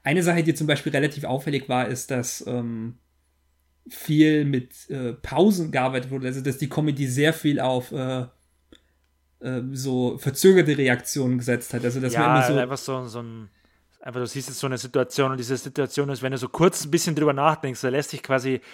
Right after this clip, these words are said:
Speaker 2: der, der Anime lässt dich drüber nachdenken und dass du da denkst, so, eigentlich ist es sehr komisch, was da gerade ist, also wie das, wie das grad gezeigt wird, so. Und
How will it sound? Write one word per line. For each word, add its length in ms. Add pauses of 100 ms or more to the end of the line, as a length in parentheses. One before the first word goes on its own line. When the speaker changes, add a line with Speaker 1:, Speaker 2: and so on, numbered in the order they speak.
(240)
Speaker 2:
der, 240
der 160
Anime 180
lässt 340
dich 200
drüber 240
nachdenken 580
und 140
dass 160
du 80
da 60
denkst, 260
so, 180 (380)
eigentlich 220
ist 140
es 160
sehr 140
komisch, 460
was 160
da 80
gerade 260
ist, 240
also 180
wie 100
das, 200
wie 60
das 200
grad 200
gezeigt 400
wird, 140
so. 220 (1300)
Und 360